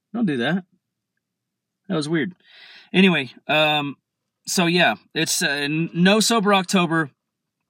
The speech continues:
I fucked up Roger Taylor. Sorry about that.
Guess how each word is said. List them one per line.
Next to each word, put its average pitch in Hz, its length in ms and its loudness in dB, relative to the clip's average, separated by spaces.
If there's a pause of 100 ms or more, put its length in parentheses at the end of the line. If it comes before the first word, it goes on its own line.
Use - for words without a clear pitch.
(200)
I 165 100 2
fucked 196 280 0
up 170 120 -2
Roger 156 320 2
Taylor. 131 460 -4 (400)
Sorry 160 320 0
about 113 300 -2
that. 101 240 -2